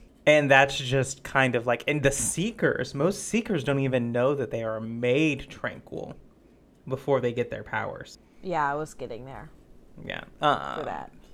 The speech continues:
Speaker 1: Sorry to talk a little bit.
Speaker 2: It's okay.
Speaker 1: But I was thinking about, uh, you know, some mages do choose to go through the Rite of Tranquility.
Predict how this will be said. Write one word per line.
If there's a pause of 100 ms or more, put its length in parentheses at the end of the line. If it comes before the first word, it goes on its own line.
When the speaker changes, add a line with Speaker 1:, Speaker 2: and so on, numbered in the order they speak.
(140)
Speaker 1:
Sorry (320)
to
talk
a
little
bit.
Speaker 2:
It's
okay. (280)
Speaker 1:
But
I
was
thinking
about,
uh, (360)
you
know,
some
mages
do
choose
to
go
through
the
Rite
of
Tranquility.